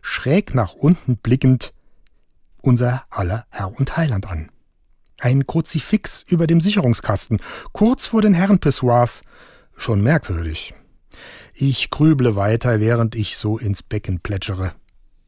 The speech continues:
Was soll das? Warum über dem Sicherungskasten? Aus Gerichtssälen verschwunden, vor den Klos Asyl gefunden. Ei,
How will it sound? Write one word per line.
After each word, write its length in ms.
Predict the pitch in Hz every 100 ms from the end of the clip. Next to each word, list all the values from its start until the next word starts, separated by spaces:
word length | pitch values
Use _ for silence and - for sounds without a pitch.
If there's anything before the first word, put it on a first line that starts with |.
| _
Was 360 | - 101 - -
soll 200 | 90 76
das? 400 | 80 - - - _ _ _
Warum 580 | - 95 85 92 131 135
über 240 | - 110 107
dem 220 | 113 113
Sicherungskasten? 920 | 92 82 78 78 - - 90 - - - _ _ _ _ _ _ - -
Aus 300 | - 180 175
Gerichtssälen 760 | - 165 208 - - 170 175 175
verschwunden, 880 | - 151 - 185 240 - 202 202 202
vor 200 | - 147
den 140 | 143
Klos 640 | - 147 170 202 - -
Asyl 400 | - 160 190 208
gefunden. 500 | 110 - 120 110 92 - _ _ -
Ei, 160 | 92